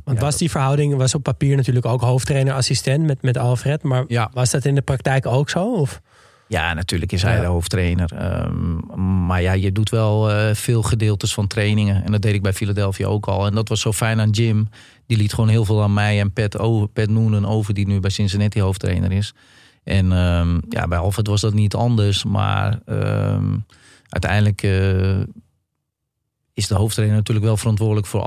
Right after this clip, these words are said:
Speaker 2: alles. Ehm, en bij Hoffenheim had ik ook wel wat andere dingen. Deed ik, had ik elke dag zat ik wel even met de technisch directeur.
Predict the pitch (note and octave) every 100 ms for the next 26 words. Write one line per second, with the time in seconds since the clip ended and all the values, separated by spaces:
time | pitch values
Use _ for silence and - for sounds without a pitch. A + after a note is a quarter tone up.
0 | A#2+ A#2 B2+ - G2 F#2+ G2 G2 G2 G2+
1 | G#2+ - - - - G#2+ A2 A#2 C3+ B2+
2 | B2 A2 B2 B2 A2+ G#2+ A#2 A#2 A2+ A#2
3 | A2+ A2 A2+ A#2 A2+ B2 B2 G#2+ G#2 A2+
4 | A2 G#2+ G#2+ - G#2+ G#2+ G#2 A2 G#2 G2+
5 | A2 G2+ G2+ A2 G#2+ - C3+ C3+ B2+